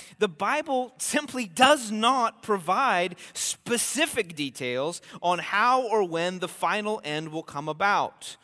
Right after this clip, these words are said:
We don't know the month, we don't know the year, and we're actually told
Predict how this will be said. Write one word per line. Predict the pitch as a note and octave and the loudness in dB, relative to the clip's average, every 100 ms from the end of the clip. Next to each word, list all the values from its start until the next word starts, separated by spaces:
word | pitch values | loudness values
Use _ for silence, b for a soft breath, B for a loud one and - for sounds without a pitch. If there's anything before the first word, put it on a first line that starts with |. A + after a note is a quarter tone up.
| B _ | B _
We | F3 F#3 | -4 0
don't | G3 F#3 F3+ | 2 0 0
know | F3+ | 0
the | E3 E3 | 2 -2
month, | D3+ C#3 C3+ G#3 A#3 | 0 0 0 -2 -6
we | F3 F3 | -8 -2
don't | E3 E3 | 0 -2
know | D#3 D#3 D3 | -2 -2 -2
the | C#3+ | -4
year, | C#3 B2 C#3 D3+ G3+ | -6 -4 -2 0 0
and | F#3 F3 | -2 0
we're | F3+ | 2
actually | G#3+ - E3 | 2 0 -8
told | D#3+ B3 B3 F3 E3+ F3 | -2 4 4 4 0 -4